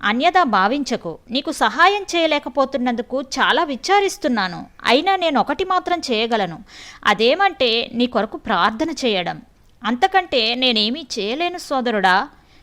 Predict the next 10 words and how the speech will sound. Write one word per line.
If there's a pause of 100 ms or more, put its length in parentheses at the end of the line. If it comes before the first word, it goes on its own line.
(120)
నీవు
నిజంగా
దేవుని
సేవకుడవైతే
దేవుడే
నీకు
సహాయం
చేస్తాడు. (260)
వెళ్ళు
మరి,